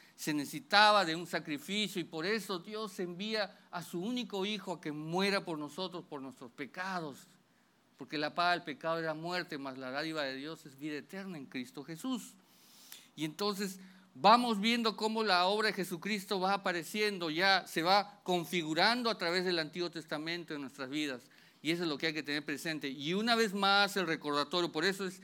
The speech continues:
no olvides lo que Dios ha hecho por ti.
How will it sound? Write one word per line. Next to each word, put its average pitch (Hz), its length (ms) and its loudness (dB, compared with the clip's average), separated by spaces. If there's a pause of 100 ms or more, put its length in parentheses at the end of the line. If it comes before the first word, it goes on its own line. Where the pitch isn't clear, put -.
(240)
no 170 540 -2
olvides 147 880 -4 (460)
lo 127 200 -8
que 127 200 -6
Dios 156 500 -2
ha 135 160 -4
hecho 139 240 -6
por 117 220 -12
ti. 131 320 -8